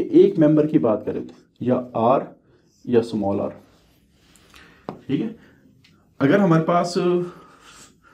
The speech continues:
hundred प्लांट हैं तो इसका मतलब है कि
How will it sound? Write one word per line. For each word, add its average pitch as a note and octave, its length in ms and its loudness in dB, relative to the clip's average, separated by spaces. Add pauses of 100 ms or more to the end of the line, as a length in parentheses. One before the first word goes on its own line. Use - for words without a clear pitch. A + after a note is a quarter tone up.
(240)
hundred E3+ 360 2
प्लांट B2 340 -4
हैं D#3+ 140 -10 (580)
तो C#3 60 0
इसका - 160 0
मतलब D#3+ 280 4
है F3 120 4
कि D#3+ 120 2